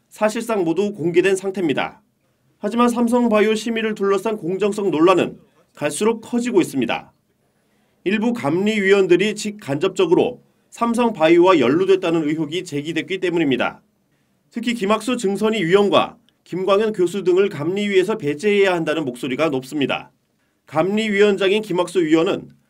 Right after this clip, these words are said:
과거 금융위 자본시장국장 시절이 문제가 됐습니다. 당시 수년째 적자였던 삼성바이오로직스의 상장을 돕기 위해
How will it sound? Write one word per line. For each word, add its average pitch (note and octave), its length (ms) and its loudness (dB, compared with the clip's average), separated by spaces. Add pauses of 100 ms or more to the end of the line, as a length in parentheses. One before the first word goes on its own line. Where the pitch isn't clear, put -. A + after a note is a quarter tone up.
(180)
과거 E3+ 340 2
금융위 G3 420 -2
자본시장국장 F#3+ 840 -4
시절이 E3 380 -2
문제가 D#3+ 420 -4
됐습니다. C#3 640 -2 (800)
당시 E3+ 340 -4
수년째 A#3 480 0
적자였던 G3 600 -2
삼성바이오로직스의 F3+ 1120 0
상장을 G#3+ 420 -4
돕기 E3 380 -4
위해 A2 260 4